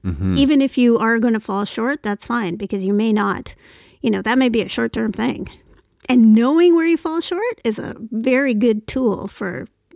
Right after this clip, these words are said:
Speaker 2: bridging that gap.
Speaker 1: Yeah, for sure. Yeah, I, I think there's definitely a subset of people that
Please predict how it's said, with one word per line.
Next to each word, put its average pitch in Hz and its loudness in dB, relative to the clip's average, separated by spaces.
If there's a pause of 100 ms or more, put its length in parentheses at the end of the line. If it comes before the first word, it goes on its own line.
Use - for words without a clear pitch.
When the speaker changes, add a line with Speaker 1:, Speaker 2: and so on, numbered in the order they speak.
(280)
Speaker 2:
bridging 226 0
that 196 -8
gap. - -14 (480)
Speaker 1:
Yeah, 90 -4
for 85 -10
sure. 80 -6 (560)
Yeah, 127 2
I, 117 -2
I 131 -4
think 147 -6
there's 113 -2
definitely 110 -6
a 87 0
subset 90 -6
of 78 -8
people 80 -6
that 80 -10